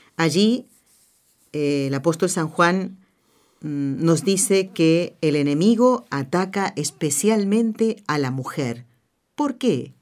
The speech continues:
estas palabras del apóstol en el último libro de la Sagrada Escritura?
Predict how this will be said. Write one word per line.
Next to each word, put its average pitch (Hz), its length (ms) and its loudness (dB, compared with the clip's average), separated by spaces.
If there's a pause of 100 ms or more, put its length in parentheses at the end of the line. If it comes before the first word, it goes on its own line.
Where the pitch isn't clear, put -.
(200)
estas 160 280 -4
palabras 147 420 -4
del 147 120 -2
apóstol 139 500 -4 (220)
en 151 120 -4
el 151 120 0
último 180 360 2
libro 147 280 -2
de 139 100 -2
la 143 100 -4
Sagrada 139 340 -2
Escritura? 120 540 -10